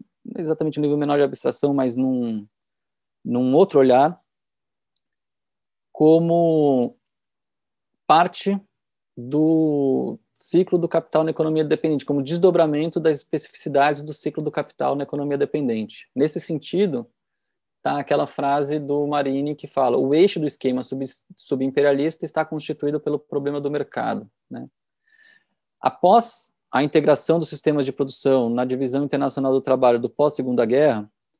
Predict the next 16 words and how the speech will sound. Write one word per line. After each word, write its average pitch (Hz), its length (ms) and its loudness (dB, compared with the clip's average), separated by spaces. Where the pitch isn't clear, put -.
o 139 120 2
eixo 180 220 4
dinâmico 147 640 -2
da 127 180 2
economia 135 340 -2
brasileira, 147 420 2
de 180 100 -12
fato, 147 460 0
passa 147 400 2
a - 20 -2
ser 143 480 -2
a 147 140 -4
indústria 139 380 -4
de 147 100 -6
bens 143 180 -4
duráveis. 131 640 0